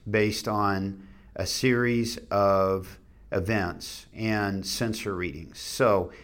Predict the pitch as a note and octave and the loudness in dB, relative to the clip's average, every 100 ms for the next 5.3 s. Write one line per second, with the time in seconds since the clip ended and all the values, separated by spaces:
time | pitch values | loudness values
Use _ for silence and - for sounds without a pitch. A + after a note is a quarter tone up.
0 | - - - D#3 E3+ - D3+ D3+ B2 G2+ | -10 -6 0 0 0 -2 0 2 2 4
1 | A2+ - C3 A2+ G2+ - A2+ A2+ G#2+ F2+ | 2 0 -2 -2 -2 -2 -2 0 0 -2
2 | F2+ F2 E2+ E2+ - - - G2 G#2 B2+ | -2 -2 -4 -8 -16 -20 -6 0 4 4
3 | B2+ B2+ C3 A2 - G#2+ F#2 - G#2+ A2 | 6 4 4 0 0 0 0 -2 0 0
4 | G#2+ A2+ G#2+ G2 G2 F2 D#2+ - - D#2+ | 0 -2 -2 -4 -8 -10 -10 -10 -10 -12
5 | D2+ - - | -12 -14 -16